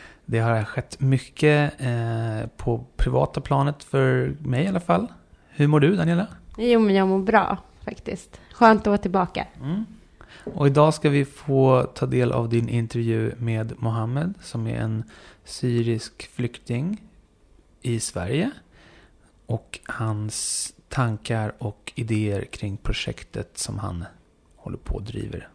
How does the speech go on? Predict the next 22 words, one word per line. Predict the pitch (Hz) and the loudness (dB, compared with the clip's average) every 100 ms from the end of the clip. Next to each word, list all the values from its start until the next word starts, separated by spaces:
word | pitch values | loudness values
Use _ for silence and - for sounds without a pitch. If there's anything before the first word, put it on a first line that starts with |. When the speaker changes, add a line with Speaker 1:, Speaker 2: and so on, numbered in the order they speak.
| _ _ _ - - | _ _ _ -16 -8
Speaker 1:
Eller | 110 | -8
hur? | 135 - - - | -8 -14 -20 -14
Speaker 2:
Som | - 185 | -4 0
heter | 190 185 175 | 0 2 0
The | 175 185 | 2 2
Young | 190 185 180 | 4 4 2
Republic, | 180 185 240 214 - - - | 0 -2 0 0 0 -8 -10
Speaker 1:
Mm. | - | -2
Speaker 2:
precis. | 220 208 - - | 0 0 -2 2
Och | 214 214 202 - 190 - | 6 8 8 2 -8 -10
det | - 190 | -6 0
här | 202 202 | 4 6
avsnittet | 196 190 202 - 185 - - | 6 4 0 -2 -8 -10 -20
sker | - 208 190 | -4 0 0
på | 185 | -2
ett | 185 | -8
café, | - 185 - 233 269 | -8 -6 0 2 4
så | 262 202 | 2 -2
ljudet | 185 196 185 180 | 0 0 -2 -6
är | 175 | -8
lite | - - | -12 -4
annorlunda | 190 190 190 208 208 170 | 0 2 2 2 4 2